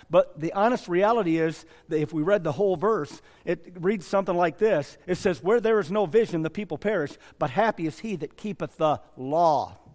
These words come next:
That's what it says. Why is that connected? Because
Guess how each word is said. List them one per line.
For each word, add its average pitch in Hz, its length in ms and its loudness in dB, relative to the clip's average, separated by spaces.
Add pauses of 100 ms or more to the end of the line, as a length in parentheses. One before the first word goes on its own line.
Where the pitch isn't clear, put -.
(2000)
That's 185 160 -2
what 180 100 0
it 170 40 -6
says. 202 300 -4 (840)
Why 160 260 2
is 156 80 -2
that 196 160 0
connected? 185 400 -4 (400)
Because 190 500 2